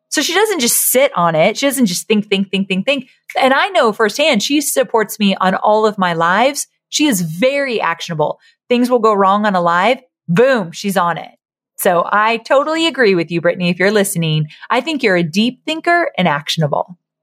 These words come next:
Kai says, uh, who, Kai is my senior content marketing manager, and she is also the podcast producer. She is an emotional person. And although this has always felt like a weakness to her, it allows her to connect on a deep level with others very quickly,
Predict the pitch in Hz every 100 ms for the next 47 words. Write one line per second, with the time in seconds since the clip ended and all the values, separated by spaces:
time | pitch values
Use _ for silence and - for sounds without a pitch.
0 | _ _ _ - 208 214 226 196 180 180
1 | - - - - - 202 185 247 240 233
2 | 233 233 214 196 190 175 170 - 233 220
3 | 208 - 185 185 190 180 160 165 196 202
4 | 214 220 226 247 277 - 180 170 - 190
5 | 185 185 - 175 165 185 175 180 160 156
6 | 156 156 185 - 208 208 202 254 330 _
7 | _ _ _ - - 254 247 220 180 170
8 | 180 202 208 - 165 147 - 135 - -
9 | 180 - _ _ _ 196 208 208 196 226
10 | 240 240 208 190 - 220 240 254 - 196
11 | - 180 175 165 165 214 277 285 190 175
12 | - 156 156 147 151 _ _ _ _ 208
13 | 196 196 202 240 247 196 190 202 180 180
14 | 175 180 160 156 165 202 202 190 165 170
15 | 160 160 190 175 156 156 165 160 151 254
16 | 254 175 151 151